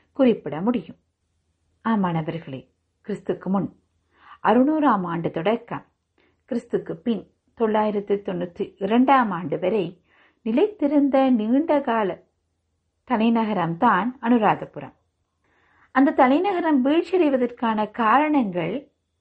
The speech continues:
இவை என பார்க்கும் பொழுது, பிற்காலத்தில், அனுராதபுரத்தின் இறுதி காலத்தில் பலவீனமான ஆட்சியாளர்கள் கூடிய ஆட்சி பீடமேறியமை இங்கு குறிப்பிடத்தக்க ஒரு விடயம்.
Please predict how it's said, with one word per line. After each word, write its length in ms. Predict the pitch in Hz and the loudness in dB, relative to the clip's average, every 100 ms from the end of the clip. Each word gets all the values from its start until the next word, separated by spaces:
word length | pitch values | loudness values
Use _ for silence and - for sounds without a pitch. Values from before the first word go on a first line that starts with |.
| _ _ _ _ _ _ _ | _ _ _ _ _ _ _
இவை 260 | 208 220 | 2 2
என 180 | 208 170 | 2 -2
பார்க்கும் 400 | 165 175 170 202 | -4 -10 -8 -6
பொழுது, 600 | 202 254 240 165 208 - _ _ _ _ _ _ _ _ _ _ | 0 2 2 0 -4 -8 _ _ _ _ _ _ _ _ _ _
பிற்காலத்தில், 760 | 277 247 254 208 165 - 139 _ _ _ _ _ | -4 0 2 2 0 -8 -18 _ _ _ _ _
அனுராதபுரத்தின் 800 | 185 185 190 190 185 196 190 190 - | -10 -4 -2 -2 -2 -4 -4 -8 -8
இறுதி 340 | 180 254 262 | -4 -2 -2
காலத்தில் 760 | 247 170 156 156 202 143 196 - _ _ _ _ _ _ _ _ | -2 -2 -4 -4 -4 -4 -8 -14 _ _ _ _ _ _ _ _
பலவீனமான 800 | 196 233 254 247 233 226 214 196 | 2 4 4 2 2 -2 -2 -2
ஆட்சியாளர்கள் 880 | 185 190 240 - 311 269 233 220 226 | -2 -4 -6 -4 0 0 0 -2 -4
கூடிய 520 | 220 185 196 185 - - - _ | -2 -4 -4 -6 -10 -18 -20 _
ஆட்சி 600 | 190 202 - 214 185 185 | -6 -6 -4 -6 -6 -4
பீடமேறியமை 960 | 202 185 170 180 196 190 170 156 170 220 | -2 0 0 -2 -2 -2 -4 -6 -6 -6
இங்கு 240 | 196 196 | -6 -4
குறிப்பிடத்தக்க 680 | 214 196 185 - - - - | -2 -2 -2 -6 -8 -8 -4
ஒரு 140 | 208 | -4
விடயம். 340 | 160 135 - | -4 -6 -10